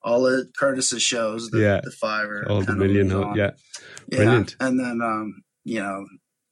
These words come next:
Speaker 1: yeah, all the, Trevor,
Speaker 2: But this is
Speaker 1: everybody.
Speaker 2: what the hobby is about. It's to take you away from the, you know, the day to day, whatever it is, you know,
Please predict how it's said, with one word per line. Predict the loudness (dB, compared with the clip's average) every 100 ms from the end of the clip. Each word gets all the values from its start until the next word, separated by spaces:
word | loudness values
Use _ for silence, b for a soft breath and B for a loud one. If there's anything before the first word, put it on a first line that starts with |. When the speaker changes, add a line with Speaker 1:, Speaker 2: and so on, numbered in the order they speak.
| _ _ _
Speaker 1:
yeah, | -6 -4
all | -2 -4
the, | -8 -16 -20 _ -8
Trevor, | -2 -2 -2 -6 -8 -14 _
Speaker 2:
But | -4 2
this | 2 2
is | 2
Speaker 1:
everybody. | 2
Speaker 2:
what | 0
the | 2
hobby | 2 4 2
is | 2
about. | 0 0 0
It's | -2 -6
to | -6
take | 0 0 2
you | 2
away | 4 2
from | 0 0 2 2
the, | 2 0
you | 0 0
know, | -2
the | -2
day | 0 -2
to | -2
day, | -4 -2 0
whatever | -2 -2 -2 -2
it | -2
is, | -4 -4 -4
you |
know, | -4 -4